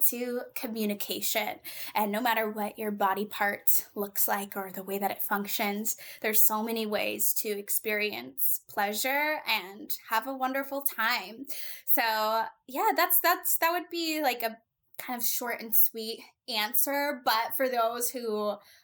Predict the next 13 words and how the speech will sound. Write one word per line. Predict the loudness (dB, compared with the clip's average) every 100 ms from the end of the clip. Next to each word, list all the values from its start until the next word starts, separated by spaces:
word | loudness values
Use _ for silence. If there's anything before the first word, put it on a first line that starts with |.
| -4
are | -2 -2 0
really | 0 0 0
needing | 0 -2 2
that | 2 2
number, | 0 0 2 2 2 2 2
um, | 2 2 2 -4 -10 -18 _ _ -4
I | 0 2 0 -6 -14
might | -6 -4 0
also, | 0 2 2 2 -2 0
I | -2 0
mean, | -6 0
this | 2 2
is, | 2 0